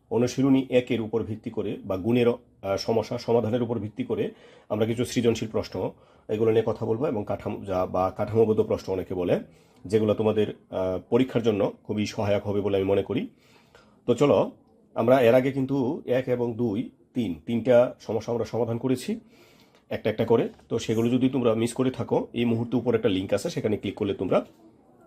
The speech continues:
দেখে নিতে পারবে। আর এখন যে বিষয়টা আছে সেটা হচ্ছে আজকের চার নম্বর যে, আহ, সমস্যাটি আছে সেই সমস্যাটি আমরা সমাধান করব। তো চার নম্বর সমস্যাটি যেটি আছে সেটি স্ক্রিনে আমি দিয়ে দিয়েছি এবং এটা তোমরা ডাউনলোড করতে পারবে খবরপত্র বিডি ডট কম থেকে।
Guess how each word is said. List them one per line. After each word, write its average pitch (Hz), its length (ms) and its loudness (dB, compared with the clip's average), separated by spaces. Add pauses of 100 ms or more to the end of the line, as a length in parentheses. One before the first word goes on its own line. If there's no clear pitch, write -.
(100)
দেখে 110 180 2
নিতে 101 180 0
পারবে। 73 260 -10 (600)
আর 101 340 6 (100)
এখন 135 280 4
যে 139 80 2
বিষয়টা 107 320 0
আছে 117 160 -6
সেটা 120 220 -6
হচ্ছে 110 200 -2
আজকের 107 420 -4
চার 110 160 0
নম্বর 113 260 2
যে, 113 300 2 (340)
আহ, 98 240 -4
সমস্যাটি 104 500 -6
আছে - 320 -4
সেই - 160 -8
সমস্যাটি 104 420 -6
আমরা 101 160 -4
সমাধান 107 380 -6
করব। 123 360 -4 (460)
তো 120 60 -6
চার - 180 0
নম্বর 123 200 2
সমস্যাটি 139 480 -4
যেটি 120 200 2
আছে 101 180 -2
সেটি 123 260 -4
স্ক্রিনে 110 480 2
আমি 101 240 -4 (180)
দিয়ে 107 140 0
দিয়েছি 101 360 -2
এবং 107 260 0
এটা 110 180 0
তোমরা 117 180 -2
ডাউনলোড 110 300 4
করতে 123 220 -4
পারবে 117 220 -2
খবরপত্র 110 480 0
বিডি 92 160 -6
ডট 90 180 -2
কম 98 160 -6
থেকে। 127 240 -4